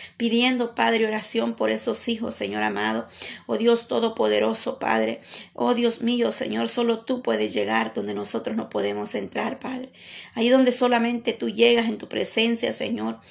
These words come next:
y nosotros solamente nos podemos unir, Padre, a clamar misericordia esta mañana, Señor, creyendo que tú, Dios mío, obras de manera especial, Señor.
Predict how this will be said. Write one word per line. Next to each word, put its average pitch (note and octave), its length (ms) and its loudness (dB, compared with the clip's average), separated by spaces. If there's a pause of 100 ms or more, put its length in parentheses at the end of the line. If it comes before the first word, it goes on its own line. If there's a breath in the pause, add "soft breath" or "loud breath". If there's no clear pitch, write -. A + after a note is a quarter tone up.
(240 loud breath)
y A#3 120 0
nosotros A#3 500 0
solamente A3+ 560 0
nos - 220 -4
podemos A2 580 0
unir, A3 380 -4
Padre, A#3 380 -2 (360 loud breath)
a A2+ 140 -8
clamar G#2+ 420 0
misericordia A2+ 800 -2
esta A2 240 -2
mañana, A2 480 -4
Señor, A#3+ 380 -8 (320 loud breath)
creyendo B3 560 2
que A#3 100 2
tú, B3+ 300 -2
Dios A#3 260 0
mío, A#3+ 320 -2
obras A#3 340 4
de G3+ 100 -4
manera G3+ 300 -2
especial, G#3+ 560 -2
Señor. G#3 460 -4